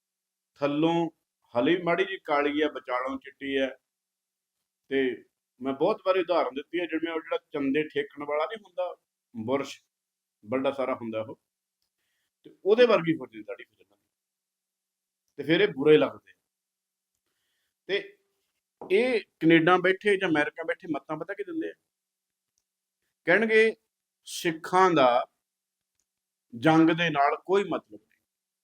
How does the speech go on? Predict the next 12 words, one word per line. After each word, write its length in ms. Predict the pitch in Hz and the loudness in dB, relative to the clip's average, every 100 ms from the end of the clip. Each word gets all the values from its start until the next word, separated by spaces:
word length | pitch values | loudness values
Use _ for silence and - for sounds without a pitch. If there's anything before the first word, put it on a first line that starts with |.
| _ _ _ _ _ _ _ _ _ _ | _ _ _ _ _ _ _ _ _ _
ਸਿੱਖ 460 | - - 185 190 175 135 123 - _ _ _ _ _ _ _ - | -6 0 0 0 0 0 0 -6 _ _ _ _ _ _ _ 0
ਭਾਰਤ 300 | 165 143 120 | 4 4 2
ਦਾ 140 | 143 | -2
ਹਿੱਸਾ 380 | 139 123 - 127 | -2 -6 -4 -4
ਨਹੀਂ," 180 | 101 95 _ _ _ _ _ - | -4 -12 _ _ _ _ _ -2
ਇਹ 100 | 170 | 0
ਕਹਿ 160 | 175 170 | 0 -2
ਕੇ 140 | 190 | -4
ਭੜਕਾਉਣ 420 | 175 165 165 143 | -8 -6 -4 -4
ਦੀ 140 | 113 110 | -6 -10
ਕੋਸ਼ਿਸ਼ 300 | 101 - _ | -14 -18 _
ਕੀਤੀ। 280 | 95 _ | -20 _